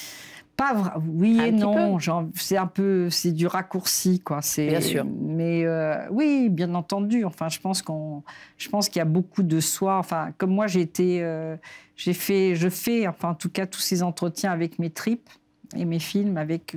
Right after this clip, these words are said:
Speaker 1: je,
Speaker 2: C'est sûr.
Speaker 1: voilà, je, je donne ce que je suis. C'est un, c'est un échange. Oui,
Speaker 2: Et avec un
Speaker 1: il y a
Speaker 2: talent
Speaker 1: quelque
Speaker 2: incroyable.
Speaker 1: chose, évidemment, mais comme tout, la vie, c'est une thérapie. On se soigne au fur, euh, au fur et à mesure avec les autres, euh,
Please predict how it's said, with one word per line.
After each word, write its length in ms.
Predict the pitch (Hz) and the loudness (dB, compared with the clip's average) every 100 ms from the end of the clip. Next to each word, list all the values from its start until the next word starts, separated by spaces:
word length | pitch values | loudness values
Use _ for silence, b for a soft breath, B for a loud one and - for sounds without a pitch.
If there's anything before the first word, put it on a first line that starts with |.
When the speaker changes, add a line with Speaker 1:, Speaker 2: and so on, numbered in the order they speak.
| 170 | -8
Speaker 1:
je, 180 | 170 185 | -2 0
Speaker 2:
C'est 340 | 185 - - 165 | 0 -2 -6 -6
sûr. 220 | - 180 | -6 -2
Speaker 1:
voilà, 220 | 233 220 | 0 0
je, 220 | 180 196 | 2 2
je 160 | 180 196 | 4 4
donne 340 | 185 226 233 | 4 4 4
ce 100 | 220 | 2
que 100 | - | 2
je 160 | 196 180 | 2 4
suis. 360 | 185 - 233 240 | 2 2 2 2
C'est 260 | 190 180 | 0 -2
un, 280 | 175 170 165 - B B | -2 -2 -4 -8 B B
c'est 280 | - 185 180 | 0 0 0
un 160 | 175 | 0
échange. 680 | 180 - 247 254 226 - - | 0 0 0 -2 -2 -6 -10
Oui, 180 | - 220 | -4 -2
Speaker 2:
Et 40 | 233 | 0
avec 260 | 147 147 | -2 -2
un 60 | 151 | -4
Speaker 1:
il 40 | |
y 40 | - | 0
a 100 | 180 | 0
Speaker 2:
talent 120 | 175 | 0
Speaker 1:
quelque 140 | 214 190 220 | 0 0 0
Speaker 2:
incroyable. 180 | 165 240 | 2 2
Speaker 1:
chose, 180 | 208 - | 2 2
évidemment, 540 | 180 180 185 202 226 | 2 2 2 2 2
mais 160 | 208 160 B B _ | 2 0 B B _
comme 200 | - 190 | 0 0
tout, 280 | 185 277 262 | 2 2 2
la 140 | 196 190 | 2 2
vie, 160 | 196 | 2
c'est 220 | 220 165 - | 2 0 0
une 140 | 165 | -2
thérapie. 580 | - 170 180 - 247 202 | -2 -4 -4 -4 -2 -2
On 40 | 165 | -4
se 180 | - 170 | -4 -4
soigne 340 | - 175 165 | -2 -4 -4
au 40 | |
fur, 280 | 156 - 170 | -6 -6 -4
euh, 180 | 165 156 - - | -4 -4 -8 -10
au 100 | 156 | -8
fur 260 | - 170 | -4 -2
et 20 | 165 | -2
à 60 | |
mesure 480 | 165 165 160 185 190 | 0 0 0 0 0
avec 320 | 156 160 - | -2 -4 -2
les 280 | 160 151 143 | -2 0 0
autres, 360 | 160 185 - 151 | -2 -2 -6 -10
euh, 280 | 151 - | -10 -10